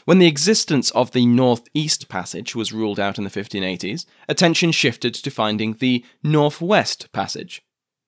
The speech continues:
Francis Walsingham, one of the most important courtiers during Elizabeth's reign, sponsored a number of voyages to find a route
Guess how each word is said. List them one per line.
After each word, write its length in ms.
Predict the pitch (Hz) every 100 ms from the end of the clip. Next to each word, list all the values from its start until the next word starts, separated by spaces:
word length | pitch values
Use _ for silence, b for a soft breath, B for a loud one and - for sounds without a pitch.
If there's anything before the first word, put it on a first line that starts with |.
| _ _ b
Francis 460 | - 170 165 170 135
Walsingham, 480 | 123 113 113 170 -
one 140 | 139
of 80 | 127
the 60 | 123
most 220 | 120 123
important 580 | 120 - 127 123 120 -
courtiers 500 | 117 104 101 98 -
during 320 | 117 104 104
Elizabeth's 480 | 101 101 95 95 -
reign, 300 | 147 135 127 B B
sponsored 400 | - 175 160 170
a 60 |
number 340 | 156 139 139 139
of 80 | 123
voyages 440 | 107 104 101 101
to 80 | 117
find 280 | - 107 110
a 80 |
route 360 | 107 160 151 -